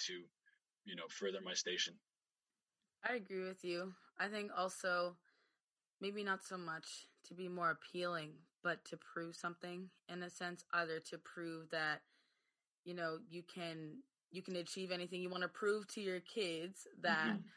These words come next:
Speaker 2: Black people can achieve and be on the same level, or at least appear to be on the same level. Or you wanna prove to the people in your community that it's possible. Or maybe you just wanna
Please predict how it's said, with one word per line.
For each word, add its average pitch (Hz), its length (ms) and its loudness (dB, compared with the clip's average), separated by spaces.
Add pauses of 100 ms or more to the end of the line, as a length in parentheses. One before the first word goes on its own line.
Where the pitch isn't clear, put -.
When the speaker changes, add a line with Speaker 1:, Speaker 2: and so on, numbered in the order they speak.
(320)
Speaker 2:
Black 185 300 8
people 185 600 2
can 180 120 -6
achieve 170 600 -4
and 165 220 2
be 170 120 -2
on 165 160 0
the 165 80 -6
same 170 400 -4
level, 160 400 2
or 170 80 -2
at 165 80 0
least 170 180 -2
appear 247 340 0
to 165 100 -14
be 165 160 -10
on 160 80 -10
the 160 60 -14
same 156 240 -12
level. 151 360 -8 (500)
Or 185 260 8
you 185 200 0
wanna 175 160 2
prove 196 320 -4
to 180 60 -16
the 180 80 -6
people 196 300 -6
in 175 80 -2
your 156 180 -4
community 151 420 -8
that 147 200 -2
it's 147 160 -10
possible. 147 600 -10 (800)
Or 151 60 -8
maybe 160 240 -6
you 170 80 -8
just - 280 -6
wanna 165 200 -4